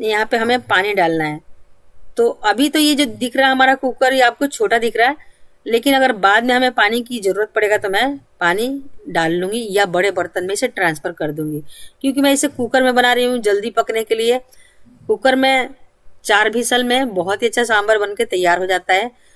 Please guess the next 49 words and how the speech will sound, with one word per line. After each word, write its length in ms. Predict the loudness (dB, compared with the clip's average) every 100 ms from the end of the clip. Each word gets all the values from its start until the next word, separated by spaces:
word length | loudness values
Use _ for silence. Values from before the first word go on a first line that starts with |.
| -10
अगर 200 | -2 2
आप 160 | 2 2
इसे 160 | -2 -2
पतीला 360 | -2 0 0
में 120 | 2 2
पकाइएगा 500 | 0 2 2 2 0
तो 140 | 0 -2
बनता 360 | -2 0 0
तो 120 | 2 2
है 180 | 0 0
लेकिन 320 | -2 -4 -4
थोड़ा 200 | 0 0
टाइम 300 | 0 0 0
लगता 320 | -4 -6 -4
है। 120 | -4 -4 -10 -20 -20 -14
तो 160 | -6 0
ये 120 | 2
जो 120 | 0
कुकर 300 | -2 0 2
है 60 | 2
थोड़ा 160 | 0
छोटा 300 | 0 0 2
है 100 | 2
लेकिन 280 | 2 0 -2
मैं 140 | -2 0
ज़्यादा 260 | 0 0
सांभर 320 | -2 -4 -4
बनाई 260 | -4 -2 -4
हूँ, 160 | -6 -12 -14 -20 _ -6
तो 60 | -4
तीन 280 | 2 2 4
से 120 | 2
चार 240 | 2 2
व्हिसल 260 | 2 0 0
लगवाऊँगी 540 | 0 0 0 0 0
मैं 220 | 0 0 -2 -12 -18 -6
और 140 | -2
उसके 240 | -2 -2 0
बाद 180 | 0 0
हमारा 280 | 0 0 0
जो 160 | -2
सांभर 440 | -2 -4 -2 -2 -2
है 200 | -4 -6 -18 -20 -20 -20
वो 260 | -8 -2 0 -2 -8 _ -20 -20 -20 -12
उबल 300 | -4 2 2
के 140 | 2 0
तैयार 380 | 0 2 2 2
हो 100 | -2
जाएगा। 440 | -4 -6 -8 -14